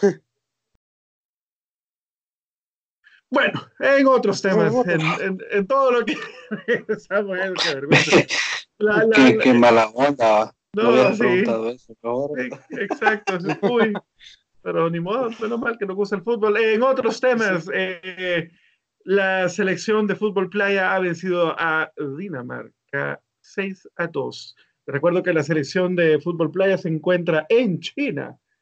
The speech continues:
Speaker 2: jugando el premundial, creo yo, y hasta ahorita hemos tenido un resultado muy buenísimo. Los goles fueron dos de Herbert Ramos, uno del Team Batres, uno de Frank Velázquez, uno de E-, Exxon Perdomo, iba a decir Exxon,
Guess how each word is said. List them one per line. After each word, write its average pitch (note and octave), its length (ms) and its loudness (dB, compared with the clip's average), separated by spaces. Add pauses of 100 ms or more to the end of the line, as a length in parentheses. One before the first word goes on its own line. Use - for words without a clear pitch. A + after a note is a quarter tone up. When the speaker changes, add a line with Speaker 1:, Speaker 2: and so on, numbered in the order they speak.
(200)
Speaker 2:
jugando C#3 580 2
el C3+ 280 -2
premundial, C#3 640 0
creo D3 240 2
yo, E3 240 2
y D#3 120 -2
hasta C#3+ 320 -2
ahorita D3+ 440 0
hemos C#3+ 280 -2
tenido D3+ 320 -2
un F3+ 200 -2
resultado C#3+ 920 -2 (220)
muy C#3+ 260 -2
buenísimo. D#3 600 -2 (340)
Los C3+ 120 -2
goles F3 380 2
fueron F3+ 400 0
dos G3 220 0
de E3+ 80 -2
Herbert D3 320 -2
Ramos, G3 440 -2
uno A3+ 280 -2
del C#3 320 0
Team D#3+ 260 -6
Batres, F3 580 -6 (840)
uno G#3+ 300 0
de C#3 100 0
Frank D#3 300 -4
Velázquez, F3+ 720 -2
uno G#3 260 -2
de D#3 240 0
E-, G#3 320 -2
Exxon G3+ 640 -2
Perdomo, F3+ 720 -4
iba C3 160 -8
a B2+ 40 -8
decir C#3 200 -16
Exxon, G3 280 -14